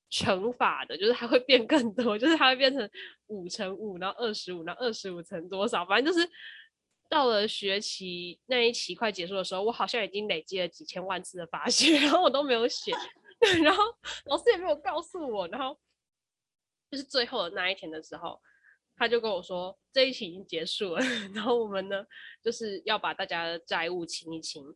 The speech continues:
他就说，所以呢你是几次，你是几次，你是几次，然后他就跟我说你是，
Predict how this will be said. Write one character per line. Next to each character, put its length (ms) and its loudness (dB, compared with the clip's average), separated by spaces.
他 160 -2
就 60 -2
说， 320 -2
所 180 -2
以 60 -2
呢 200 -4
你 160 -6
是 180 -12
几 200 -14
次， 240 -8
你 100 -12
是 120 -12
几 160 -18
次， 120 -12
你 100 -8
是 60 -12
几 80 -12
次， 120 -10
然 120 0
后 80 -6
他 100 0
就 120 0
跟 120 -2
我 80 -2
说 120 -6
你 140 -8
是， 140 -2